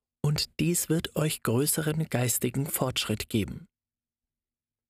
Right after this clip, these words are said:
Ich will, dass ihr euch als wirkliche Geschwister betrachtet, dass ihr vereint lebt, damit ihr euch einander näher fühlt,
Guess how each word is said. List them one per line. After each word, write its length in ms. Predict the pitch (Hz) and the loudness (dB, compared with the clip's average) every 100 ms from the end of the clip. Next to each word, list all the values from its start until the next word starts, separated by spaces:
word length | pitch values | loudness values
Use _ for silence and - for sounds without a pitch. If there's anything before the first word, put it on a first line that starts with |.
| _ _ _ _ _ _ _ | _ _ _ _ _ _ _
Ich 200 | - - | -2 0
will, 160 | 135 170 | 2 2
dass 180 | 180 - | 2 2
ihr 140 | 160 | 0
euch 260 | 156 151 - | 2 -2 0
als 260 | 143 - | 0 0
wirkliche 500 | 131 165 - 156 - | 0 0 0 0 0
Geschwister 520 | 143 139 - 156 - 127 | 0 -2 0 0 0 -2
betrachtet, 640 | 110 - 117 - - - _ _ _ _ _ _ _ _ - | -2 -2 -4 -4 -8 -12 _ _ _ _ _ _ _ _ -2
dass 160 | 151 | 0
ihr 100 | 175 | 0
vereint 480 | 156 160 151 165 170 | 0 0 0 0 2
lebt, 420 | 147 139 - - - _ _ _ _ _ _ _ _ _ | 2 2 -2 -10 -12 _ _ _ _ _ _ _ _ _
damit 260 | - 151 175 | 0 2 2
ihr 80 | 175 | 2
euch 260 | 160 - | 0 0
einander 440 | - 143 139 139 135 | 0 2 2 2 2
näher 320 | 131 147 113 | 2 2 0
fühlt, 500 | - 117 - - - | 0 0 -2 -6 -14